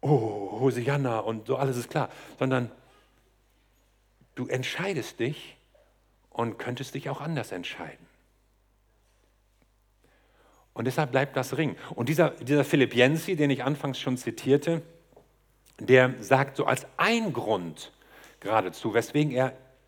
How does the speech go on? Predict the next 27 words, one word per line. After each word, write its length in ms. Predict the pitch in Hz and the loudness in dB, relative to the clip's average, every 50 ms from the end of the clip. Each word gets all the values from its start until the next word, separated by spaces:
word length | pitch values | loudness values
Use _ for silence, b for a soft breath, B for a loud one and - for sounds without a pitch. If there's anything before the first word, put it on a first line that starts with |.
| _ _ | _ _
Gott 220 | - 214 214 - | 0 0 0 -2
treu 300 | - - 175 185 202 190 | -2 0 2 2 2 2
ist, 280 | 147 92 87 - - - | 0 -4 -8 -10 -10 -10
trotz 240 | - 147 151 - - | -8 -8 -8 -8 -6
aller 240 | - 165 170 160 | -2 -2 -2 -2
Kämpfe, 420 | 156 - - 196 202 185 - - - | -2 -4 -6 -8 -8 -8 -8 -6 -4
trotz 160 | - - 151 | -4 -4 -2
aller 180 | 135 143 143 139 | 0 0 0 -2
Zweifel, 540 | - - - 170 180 202 196 - - 156 | -2 -4 -2 -2 0 0 -2 -2 -4 -2
trotz 180 | 139 151 147 - | 0 0 0 0
aller 240 | 139 143 147 131 B B B B B B B B | 0 0 0 -2 B B B B B B B B
Fragen, 680 | - - - - 139 - 160 180 190 196 190 180 165 143 | -12 -8 -4 -2 0 0 2 4 4 2 2 0 0 0
die 160 | 139 151 - | 0 0 2
er 200 | 135 165 160 147 | 2 2 2 2
auch 180 | 143 - - | 2 0 0
hat. 240 | 151 147 143 - B B B B B B B B B B B B B - | 0 -2 -2 -4 B B B B B B B B B B B B B -6
Er 100 | - 123 | -4 0
sagt, 380 | 123 147 151 151 151 - - b b b b b b b b b b b b b b b _ _ _ _ _ _ _ _ _ _ | 2 2 0 0 -2 -8 -16 b b b b b b b b b b b b b b b _ _ _ _ _ _ _ _ _ _
„Ich 200 | - 135 - - | -6 -6 -2 0
wäge 300 | 165 185 208 202 160 165 | 2 2 2 2 0 -2
es 200 | 170 175 - - | -4 -4 -6 -8
ab.“ 400 | - - 190 165 131 - - - b b b b b b b b b b _ _ B B B B B B B B B B B B | -8 -8 -8 -8 -8 -10 -14 -20 b b b b b b b b b b _ _ B B B B B B B B B B B B
Und 240 | - 156 151 147 165 | 0 0 2 2 0
ein 160 | 196 214 190 | 0 0 0
Grund 240 | - 170 185 175 - | 0 0 0 2 0
ist 160 | 160 156 - | -4 -2 2
auch, 320 | - 156 160 156 - - | 2 4 4 2 0 -6